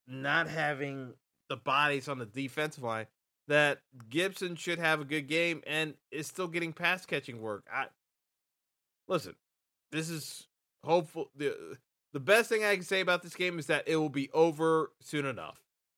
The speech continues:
and, and the Giants season will finally be over. Just br-, brutal, just brutal. Just, ugh. All right, that gets us to the four o'clock window. Um, all the games are at four twenty-five, obviously, because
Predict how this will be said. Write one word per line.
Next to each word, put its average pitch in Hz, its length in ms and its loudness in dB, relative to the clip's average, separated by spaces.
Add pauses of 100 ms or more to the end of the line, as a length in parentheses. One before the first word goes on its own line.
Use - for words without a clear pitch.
(280)
and, 123 300 -4
and 135 220 -2
the 123 240 -4
Giants 151 340 0
season 143 240 -4
will 135 100 -2
finally 120 360 -6
be 92 180 -12
over. 76 300 -16 (1120)
Just 151 180 -8 (380)
br-, 175 200 -2 (220)
brutal, 156 420 2 (420)
just - 240 -12
brutal. 80 340 -12 (880)
Just, - 260 -14 (500)
ugh. 147 200 -2 (1600)
All 165 80 6
right, 156 240 8
that 185 180 6
gets 190 220 2
us 170 140 -4
to 180 120 2
the 143 60 0
four 156 240 4
o'clock 143 340 4
window. 117 540 -4 (320)
Um, 127 420 0
all 160 140 4
the 170 80 2
games 160 260 2
are 156 80 2
at 143 120 2
four 151 180 2
twenty-five, 139 480 2
obviously, 135 480 0
because 123 480 -4